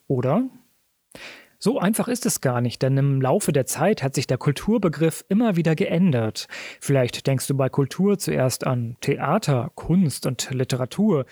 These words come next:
also feingeistige Unterhaltung. Unter Kultur im breiteren Sinne wird aber auch unser Alltagsleben verstanden,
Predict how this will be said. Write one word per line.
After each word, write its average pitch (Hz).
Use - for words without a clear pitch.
also 123
feingeistige 139
Unterhaltung. 117
Unter 185
Kultur 214
im 180
breiteren 151
Sinne 165
wird 135
aber 123
auch -
unser 151
Alltagsleben 127
verstanden, 120